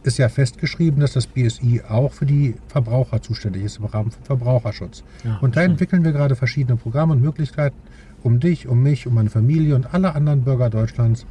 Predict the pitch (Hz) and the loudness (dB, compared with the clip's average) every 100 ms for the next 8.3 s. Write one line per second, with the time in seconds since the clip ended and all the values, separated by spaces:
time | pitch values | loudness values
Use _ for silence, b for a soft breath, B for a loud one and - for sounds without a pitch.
0 | - - 104 - 107 98 - 98 104 - | -20 -6 -6 -2 -4 -4 -8 -12 -10 -8
1 | 127 - - - - - - - B B | -8 -10 -14 -16 -16 -18 -16 -16 B B
2 | - - 139 165 156 151 160 135 117 110 | -20 -4 0 2 2 2 0 0 0 -2
3 | - 87 107 - 135 131 131 123 117 135 | -4 -10 -8 -4 -2 -2 0 0 2 0
4 | 156 - 165 160 151 160 156 165 156 139 | -2 0 0 0 0 -2 -2 0 0 0
5 | 117 123 127 131 120 120 113 107 139 220 | 0 -2 0 0 0 0 0 0 2 0
6 | 214 - 180 151 160 160 151 151 156 147 | -2 -2 -4 0 0 2 2 2 2 0
7 | 135 127 123 110 117 120 127 123 117 123 | -2 0 0 -4 -6 0 0 0 0 0
8 | 135 120 120 | 0 2 2